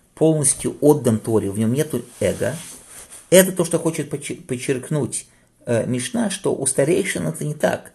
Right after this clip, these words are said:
У него, может быть, даже он Тору и понимает, и глубоко понимает, но это уже стертая бумага. У него есть некое эго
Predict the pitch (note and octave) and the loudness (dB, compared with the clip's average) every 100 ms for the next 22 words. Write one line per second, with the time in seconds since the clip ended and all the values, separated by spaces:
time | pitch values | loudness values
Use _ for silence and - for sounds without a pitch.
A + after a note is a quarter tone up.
0 | _ _ _ _ A2 C3 F#3+ F3+ D3+ - | _ _ _ _ 0 2 2 0 0 0
1 | D3+ D3+ D3 D#3+ D#3 C#3+ B2+ B2+ F3+ D#3+ | 2 0 0 0 0 0 -2 -2 0 0
2 | B2+ A#2+ A#2+ C3+ - A3 F#3 D#3+ D3 C#3 | -2 -2 0 0 2 0 0 0 -2 -4
3 | - - - - C#3+ D3+ C#3+ C3+ - C#3 | -8 -18 -14 -4 0 0 0 0 0 2
4 | B2+ A#2+ B2 A2+ - G#2+ A#2 C#3+ D3+ D3 | 2 2 4 2 2 2 2 2 0 0
5 | D3 C#3 - - - E3 B2+ G#2+ - | -2 0 2 2 4 4 6 0 -2